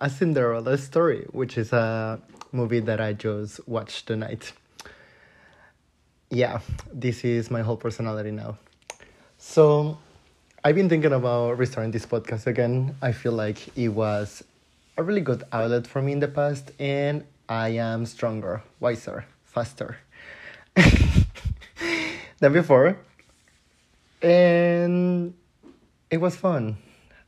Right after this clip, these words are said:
I think that it would be good to be able to put things out there. And if anyone can benefit out of that, here we are. So let's dive in.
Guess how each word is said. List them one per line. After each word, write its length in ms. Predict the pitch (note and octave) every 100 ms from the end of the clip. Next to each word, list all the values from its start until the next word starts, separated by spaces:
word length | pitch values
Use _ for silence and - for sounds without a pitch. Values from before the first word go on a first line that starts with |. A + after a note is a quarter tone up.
| _
I 100 | A#2+
think 200 | A2 B2
that 100 | A#2
it 60 | A#2
would 180 | A#2+ A2+
be 100 | A2+
good 560 | G#2 A2 G#2+ G#2+ G#2+ - _
to 100 | -
be 140 | A2 G#2
able 200 | G#2 G#2
to 140 | A2
put 260 | - G#2 -
things 320 | G#2 G#2+ - _
out 320 | A2 G#2 G2+
there. 380 | G#2 G#2 A#2+ C3+ - _ - _ _ _ _ _ _
And 840 | C3+ C3+ C3+ C#3 C#3 C#3 C#3 C#3+ C#3
if 220 | B2+ A2+
anyone 320 | A#2 A#2 A#2 A2+
can 180 | A#2+
benefit 480 | A#2+ A#2+ A2+ B2 A#2+ -
out 160 | A#2
of 160 | A#2+ A2
that, 340 | A#2 A#2+ - - _ _ _ _ _ _ _ _ _ _ _ _ _ _ _ _ _ -
here 260 | - A2
we 140 | G#2+ G#2+
are. 220 | G#2+ - - _ _ _ _ _ -
So 800 | - B2 A2+ A2+ A2+ A2+ B2 - -
let's 300 | C3 C3 -
dive 300 | A2 A2 G#2+
in. 240 | A2 G2+